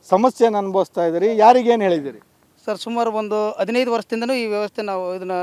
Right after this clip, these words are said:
Speaker 2: ಸಮಸ್ಯೆ ಎದುರಿಸ್ತಾ ಇದ್ದೀವಿ ಸರ್.
Speaker 1: ಹಾ.
Speaker 2: ನಾವು ರಸ್ತೆ ಪ್ರಾಧಿಕಾರದವ್ರು ಕೊಟ್ಟಾಗ ಫಸ್ಟಿಗೆ ಮಾತಾಡಿದ್ವಿ, ಅವ್ರು ಯಾವುದೇ ಆ್ಯಕ್ಷನ್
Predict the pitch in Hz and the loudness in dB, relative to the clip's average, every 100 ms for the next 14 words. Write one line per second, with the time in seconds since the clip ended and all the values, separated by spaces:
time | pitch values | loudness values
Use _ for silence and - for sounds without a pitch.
0 | 180 - 202 - 185 180 - 175 156 143 | -4 -6 -8 -6 -8 -8 -8 -8 -8 -12
1 | 131 - _ 156 127 - 208 214 214 214 | -18 -20 _ -20 -20 -8 0 2 2 0
2 | 214 208 202 247 214 220 220 226 226 214 | 0 -2 -4 -4 0 0 2 0 0 0
3 | 220 214 202 226 202 202 226 185 185 226 | -4 -6 -8 -6 -4 -6 -4 -2 0 -2
4 | 170 151 233 311 _ _ _ 208 226 208 | -4 -6 -6 -8 _ _ _ -2 0 2
5 | 220 254 247 226 - 226 233 | 4 4 2 0 -2 -6 -4